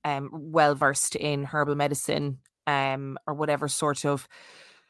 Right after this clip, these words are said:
sort of religious adjacent thing that they practice. And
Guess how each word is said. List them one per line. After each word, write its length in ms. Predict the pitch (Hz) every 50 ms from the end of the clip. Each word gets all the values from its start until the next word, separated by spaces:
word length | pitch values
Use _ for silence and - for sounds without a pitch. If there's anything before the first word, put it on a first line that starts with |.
| - - _ _ _ -
sort 260 | - - 208 175 165
of 220 | 185 160 160 175 208
religious 720 | 208 202 196 185 196 190 185 170 - 185 - - - -
adjacent 840 | - 180 147 - 185 185 185 175 - - 202 185 170 170 - - - - _ -
thing 220 | 196 190 175 175 170
that 120 | - -
they 140 | - 170 160
practice. 920 | - - - 185 170 160 - - - - 160 - - 151 - - - - _ _ -
And 480 | 165 160 156 156 156 156 156 156 147